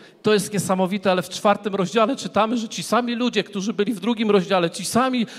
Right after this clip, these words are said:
ludzie zaczęli się modlić. Po tym, jak udzielili z namaszczenia, które dostali w drugim rozdziale, zaczęli się modlić, aż,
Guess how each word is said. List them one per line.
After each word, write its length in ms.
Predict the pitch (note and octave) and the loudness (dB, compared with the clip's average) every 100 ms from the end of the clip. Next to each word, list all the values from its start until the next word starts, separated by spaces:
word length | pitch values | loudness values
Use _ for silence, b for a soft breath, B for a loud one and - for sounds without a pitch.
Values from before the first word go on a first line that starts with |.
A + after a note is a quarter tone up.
| - | -2
ludzie 280 | B3+ A3+ | 0 2
zaczęli 380 | F#3+ F#3+ A3 A3+ | 0 0 0 0
się 180 | - F#3 | 0 -2
modlić. 520 | G3+ B3 G3+ D#3+ - B B B - | 2 2 2 -8 -10 B B B 0
Po 120 | A3+ | 0
tym, 160 | A#3 | 2
jak 160 | A3+ G#3+ | 0 0
udzielili 540 | A#3 D3+ G#3+ C#4+ B3+ | -4 2 2 2 2
z 80 | G#3 | 0
namaszczenia, 580 | A3 A3 G3+ - B3+ A#3 | 2 2 0 2 2 2
które 220 | - G#3+ | 2 2
dostali 400 | G3+ - A#3+ A3 | 2 0 0 0
w 60 | G3 | 0
drugim 340 | B3 A3 A3 | -2 -2 2
rozdziale, 460 | G3+ D#3+ F3 F3 G3+ B B | 2 4 4 4 2 B B
zaczęli 340 | G#3+ G#3+ A#3 | 0 2 0
się 180 | A3 G#3+ | 2 2
modlić, 600 | G#3+ B3+ D3+ E3 F#3+ - B B B | 4 2 2 -6 -6 -8 B B B
aż, 140 | F#3+ | 2